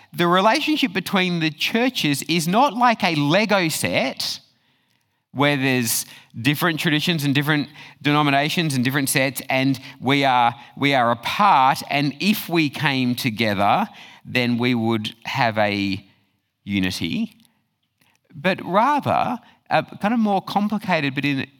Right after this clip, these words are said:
i-, a, a more kind of extraordinary vision is that we all are members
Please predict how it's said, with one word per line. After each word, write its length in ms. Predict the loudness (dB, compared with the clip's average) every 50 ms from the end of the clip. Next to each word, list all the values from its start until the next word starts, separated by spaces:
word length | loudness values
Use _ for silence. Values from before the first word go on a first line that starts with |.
| _ -14
i-, 520 | -12 -6 -4 -4 -4 -4 -6 -8 -12 -8 -4 -2
a, 300 | -2 -2 0 -2 -2 -2
a 40 |
more 300 | 0 -2 -4 -4 -6 -6
kind 240 | -8 -6 -4 -2 -2
of 200 | -2 -4 -6 -8 -10
extraordinary 800 | -10 -8 -8 -8 -8 -6 -4 -4 -2 -2 -2 -2 0 0 0 -2
vision 460 | -2 -4 -4 -4 -4 -4 -4 -4 -2 -2
is 200 | -2 -4 -2 -2
that 200 | -4 -4 -4 -6 -12 _ _ _
we 180 | -2 0 0 0
all 320 | 0 -2 -2 -2 -2 0
are 160 | 2 2 2 2
members 640 | 0 0 0 0 0 0 -2 -2 -4 -4 -6